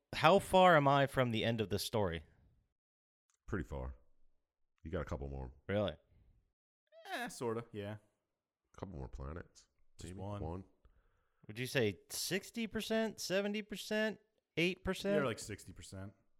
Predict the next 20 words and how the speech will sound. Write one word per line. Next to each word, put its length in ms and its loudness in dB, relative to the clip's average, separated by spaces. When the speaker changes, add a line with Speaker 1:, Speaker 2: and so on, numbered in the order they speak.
Speaker 3:
Have 160 -8
to 40 -18
be 120 -10
Grave 380 -8
Ward. 280 -10
You 80 -10
have 80 -6
Speaker 2:
No, 40 -4
Speaker 3:
to 60 -8
Speaker 2:
probably 260 -2
seventy, 600 -10
'cause 120 -10
Speaker 3:
Yeah, 60 -6
Speaker 2:
he's 60 -6
Speaker 3:
but 60 -2
Speaker 2:
already 180 -4
level 220 -10
thirty-one. 500 -12
Speaker 3:
Yeah. 180 -14
Speaker 1:
So, 440 4